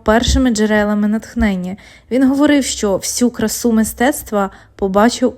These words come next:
у селянській хаті. Попри роботу в Москві й Петербурзі, Малевич завжди повертався до України. У тисяча дев'ятсот двадцятих він викладав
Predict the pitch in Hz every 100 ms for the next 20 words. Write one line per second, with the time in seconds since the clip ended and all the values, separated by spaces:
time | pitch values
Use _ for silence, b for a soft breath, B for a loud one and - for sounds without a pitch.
0 | - 220 - 208 196 196 - 226 - 208
1 | 190 226 - B B B B - 285 330
2 | 294 233 226 262 269 247 247 247 - 240
3 | 240 226 233 202 240 320 247 220 202 214
4 | 262 285 277 - - 214 220 302 302 262
5 | 254 240 233 - 240 208 - 220 - 233
6 | 202 180 214 B B B B B - 240
7 | 302 339 277 240 233 233 254 220 233 233
8 | 233 262 320 311 - 214 226 226 226 214
9 | 226 269